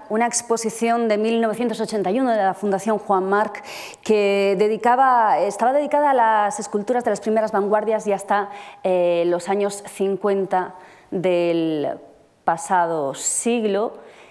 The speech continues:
Se llamaba Medio siglo de escultura, como decimos, en mil novecientos ochenta y uno. Estas son algunas de las imágenes de esa exposición que igual Man-, Manuel no lo quiere decir, pero María,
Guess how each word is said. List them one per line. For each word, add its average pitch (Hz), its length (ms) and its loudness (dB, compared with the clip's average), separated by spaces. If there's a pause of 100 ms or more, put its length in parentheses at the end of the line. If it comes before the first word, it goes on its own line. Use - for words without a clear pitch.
Se - 140 -2
llamaba 220 300 4
Medio 254 380 2
siglo 254 500 0
de 226 320 0
escultura, 220 720 -2
como 214 180 -6
decimos, 208 680 -4
en 202 200 0
mil 220 360 0
novecientos 196 420 -2
ochenta 190 300 -2
y 190 100 -2
uno. 214 80 -2
Estas 208 220 -4
son 208 100 -2
algunas 196 320 -2
de 190 80 -2
las 180 160 -4
imágenes 180 380 -2
de 185 80 -2
esa 180 180 -2
exposición 190 640 -4
que 208 180 -2 (300)
igual 208 200 4
Man-, 233 300 0
Manuel 220 340 0
no 226 100 2
lo 220 100 -2
quiere 196 200 0
decir, 190 300 -4
pero 202 240 0
María, 202 460 0